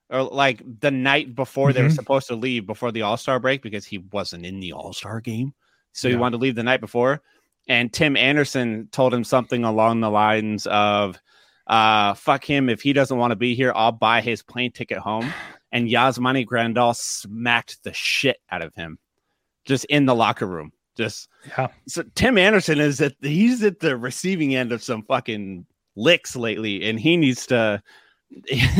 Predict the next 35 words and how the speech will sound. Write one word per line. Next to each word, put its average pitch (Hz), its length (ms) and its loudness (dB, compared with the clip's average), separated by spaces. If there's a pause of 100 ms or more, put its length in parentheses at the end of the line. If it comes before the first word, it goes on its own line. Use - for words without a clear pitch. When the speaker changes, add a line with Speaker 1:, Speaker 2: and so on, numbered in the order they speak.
(340)
Speaker 1:
he 214 120 4
needs 240 180 4
to 131 100 -2
figure 156 320 4
it 127 60 6
out 135 240 4
or 117 40 -2
just 107 220 -10 (200)
be 135 160 2
quiet, 120 420 2
'cause 107 260 -6 (580)
the 135 120 4
fact 180 240 4
that 151 80 0
he 151 140 0
was 139 160 0
going 135 240 2
off 113 180 0
on 113 160 0
Twitter 123 540 -2
after 110 400 0
the 139 120 -4
fact, 147 480 2 (260)
not 147 320 2
a - 20 0
good 127 160 -2
look. 104 200 -2
Very 143 460 2
Antonio 127 560 0
Brown-esque 107 720 -2
of 101 160 -8
him. 113 200 -4
Speaker 2:
Yes. - 440 -16 (120)
Yeah. 98 200 -12 (640)
Yeah. 101 80 -14